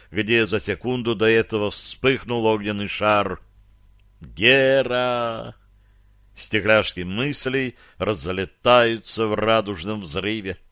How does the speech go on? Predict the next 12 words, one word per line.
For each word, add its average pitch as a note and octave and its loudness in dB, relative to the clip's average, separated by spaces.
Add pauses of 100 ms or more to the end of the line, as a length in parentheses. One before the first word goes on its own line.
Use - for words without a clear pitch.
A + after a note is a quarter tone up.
(840)
Волна B2 4
зелёных B2 0
волос B2 2 (280)
и G2 -4
бездонный C#3+ 0
омут B2+ 2
фиолетовых G#2 0
глаз — F#2+ 0 (580)
пульсирующая C3+ 0
жилка A#2 -2
на A2+ -4
виске A2 -4